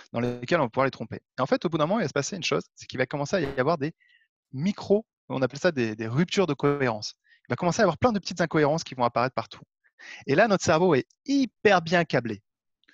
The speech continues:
pour repérer les ruptures de cohérence. Et ces ruptures de cohérence produisent en nous quelque chose qu'on déteste, qu'on appelle le cortisol. Et ça va commencer à donner de la réticence. Quand ces ruptures de cohérence sont encore fines, on se dit, « Non, ce qui me présente, c'est bien, mais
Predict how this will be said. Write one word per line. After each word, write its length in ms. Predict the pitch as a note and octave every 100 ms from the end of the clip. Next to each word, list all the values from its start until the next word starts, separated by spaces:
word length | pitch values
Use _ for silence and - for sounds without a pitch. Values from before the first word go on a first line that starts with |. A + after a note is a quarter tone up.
| _ _ _ _ _
pour 200 | C#3 B2+
repérer 380 | G#3 G#3 G3 F3+
les 80 | D3
ruptures 240 | C3 D#3+
de 80 | C3
cohérence. 460 | - A#2 A2 E3 -
Et 40 | A2+
ces 120 | -
ruptures 280 | B2 E3 E3+
de 60 |
cohérence 340 | D3 C#3+ C#3 D3
produisent 200 | C3 A#2+
en 60 | B2+
nous 80 |
quelque 300 | C#3 B2 B2
chose 140 | - B2
qu'on 80 | G#2+
déteste, 320 | A2 C#3 C#3
qu'on 80 | G2+
appelle 160 | -
le 60 | G2+
cortisol. 420 | C#3 - A2+ A#2 - - - - - -
Et 40 |
ça 120 | -
va 40 | A#2
commencer 320 | - C#3 -
à 40 |
donner 180 | E3 C3+
de 40 | C3+
la 60 |
réticence. 640 | B2 - A2+ G2 G2 G#2+ - _ -
Quand 120 | E3+
ces 200 | - F3+
ruptures 380 | D#3 G3+ - A3
de 60 |
cohérence 420 | E3+ E3 D#3+ D#3 D3
sont 100 | A#2+
encore 300 | A2 A2 G#2
fines, 440 | - - B3 A#2 G2 _ _ _ _ _ _ _ _ - - -
on 60 |
se 40 | D3
dit, « 140 | E3+
Non, 180 | F#3+ C4
ce 80 | -
qui 80 | D#3+
me 60 |
présente, 280 | - E3+ A#3+
c'est 140 | -
bien, 240 | D3 G3+ B3
mais 140 | C#3+